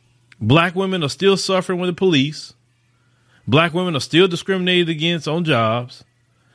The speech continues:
but yet they supposed to be the backbone of the Democrat Party. Black American women have seen the okie doke as well too,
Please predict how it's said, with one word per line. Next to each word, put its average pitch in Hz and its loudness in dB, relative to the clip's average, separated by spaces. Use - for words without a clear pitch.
but 131 6
yet 156 6
they 147 2
supposed 139 -4
to 139 -6
be 147 0
the 117 0
backbone 120 0
of 113 -4
the 101 -8
Democrat 110 -4
Party. 113 -2
Black 139 -2
American 160 0
women 151 2
have 110 2
seen 160 0
the 131 2
okie 127 -2
doke 123 2
as 104 -8
well 104 0
too, 87 -6